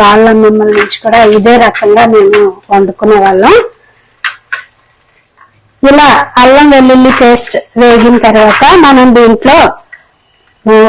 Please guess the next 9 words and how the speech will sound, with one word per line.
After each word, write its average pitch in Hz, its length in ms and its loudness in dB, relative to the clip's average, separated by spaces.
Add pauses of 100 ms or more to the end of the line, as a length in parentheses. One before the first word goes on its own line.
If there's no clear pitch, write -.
(160)
ఉప్పు, 320 540 -2
కారం, 247 420 2
పసుపు 233 540 -2
కలిపిన 233 520 0 (420)
చీరమేను 254 760 2 (180)
జాగ్రత్తగా 233 800 0
ఇందులో 233 400 0 (180)
అలా 196 260 0 (220)
వదిలేసుకోవాలి. 202 880 -2